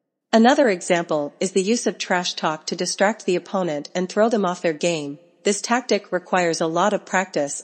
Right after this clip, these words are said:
and preparation to execute effectively without coming off as insincere or inauthentic. Dominant battle tactics involve showcasing dominance and excellence through execution of techniques and skills, either up close or from a distance.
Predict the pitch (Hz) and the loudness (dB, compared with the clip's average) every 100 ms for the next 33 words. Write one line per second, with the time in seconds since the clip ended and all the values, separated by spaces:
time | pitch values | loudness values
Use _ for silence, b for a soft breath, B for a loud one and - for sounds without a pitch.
0 | - 175 190 185 175 180 - 151 143 - | -6 -2 -2 0 0 0 0 -2 -6 -6
1 | - - 214 - - - 170 160 202 220 | -4 -2 -2 -2 -4 -2 -2 0 0 0
2 | 180 160 147 147 185 - 226 - 214 190 | -4 -4 -4 -4 0 2 2 0 -2 0
3 | 165 170 156 - 180 170 208 - 180 180 | 0 -2 -4 -4 -4 -2 -2 -2 -6 -2
4 | 220 165 147 - 175 180 180 170 - 190 | -2 0 -4 -4 -2 0 -2 -2 -2 -2
5 | 175 143 - _ _ _ _ _ _ _ | -2 -6 -8 _ _ _ _ _ _ _
6 | _ 214 247 285 254 190 185 180 170 185 | _ 4 6 4 4 2 2 2 -2 -4
7 | 180 170 151 - 170 170 165 165 - 202 | -2 -2 -4 -4 -2 0 -2 -2 0 0
8 | 208 185 - 170 170 180 165 151 147 - | 0 -4 -2 -2 -2 0 -2 -4 -8 -10
9 | - 185 190 226 - 160 147 143 - - | -6 -4 -2 -4 -4 -4 -4 -10 -10 -4
10 | 190 208 - 202 - 202 - 160 151 - | -2 -2 -4 -6 -2 -2 -2 -4 -6 -6
11 | 175 - 185 185 165 156 - - 165 143 | -6 -4 -6 -4 -6 -6 -4 -2 -2 -2
12 | 139 - - 185 185 170 - - 190 196 | -8 -14 -4 0 2 0 -2 -2 2 2
13 | 220 - 185 180 175 160 190 226 - 147 | -2 -2 -2 0 -2 0 0 -2 -4 -6
14 | 135 - | -6 -12